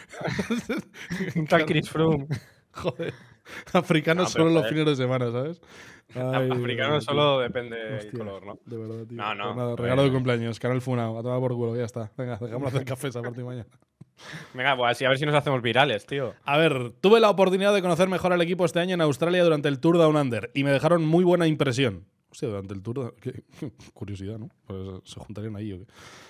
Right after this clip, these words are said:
Speaker 1: Son un equipo fuerte, con un gran ambiente y tengo ganas de aportar mi esfuerzo y seguir mejorando resultados. Me considero un ciclista con potencia para las subidas cortas y con una buena punta de velocidad. Y quiero seguir explotando esas cualidades.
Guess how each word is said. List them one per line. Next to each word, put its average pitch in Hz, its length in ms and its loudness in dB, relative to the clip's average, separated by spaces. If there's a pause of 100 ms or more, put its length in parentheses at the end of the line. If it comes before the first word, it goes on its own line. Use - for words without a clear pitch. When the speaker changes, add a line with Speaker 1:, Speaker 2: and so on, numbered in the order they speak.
(140)
Speaker 1:
Son 160 200 4
un 185 100 4
equipo 180 280 4
fuerte, 180 280 2
con 151 140 2
un 160 80 2
gran 170 160 0
ambiente 165 300 2
y - 20 2
tengo 160 240 0
ganas 160 220 0
de 156 60 2
aportar 143 340 -2
mi 147 100 -4
esfuerzo 160 360 -2
y 160 40 -2
seguir 143 220 2
mejorando 151 340 2
resultados. 120 420 0
Me 117 120 -2
considero 127 360 0
un 156 80 2
ciclista 156 280 0
con 123 180 0
potencia 127 640 0
para 127 180 0
las 123 140 0
subidas 139 420 0
cortas 175 460 0 (340)
y 139 100 -8
con 135 120 2
una 156 140 4
buena 156 240 4
punta 160 220 2
de 151 40 6
velocidad. 123 460 0 (100)
Y 131 80 -12
quiero 143 180 -4
seguir 151 260 -2
explotando 151 440 -2
esas 156 160 -2
cualidades. 113 600 -4